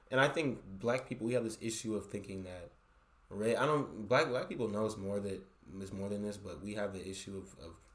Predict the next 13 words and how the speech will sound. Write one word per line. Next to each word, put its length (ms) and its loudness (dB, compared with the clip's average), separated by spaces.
believing 720 -4
what 220 -6
we 280 -12
see 580 -6
too 160 -10
much. 440 -10
If, 380 -14
like, 160 -12
let 60 -2
me 80 0
explain. 340 -8
Like, 120 -16
we, 440 0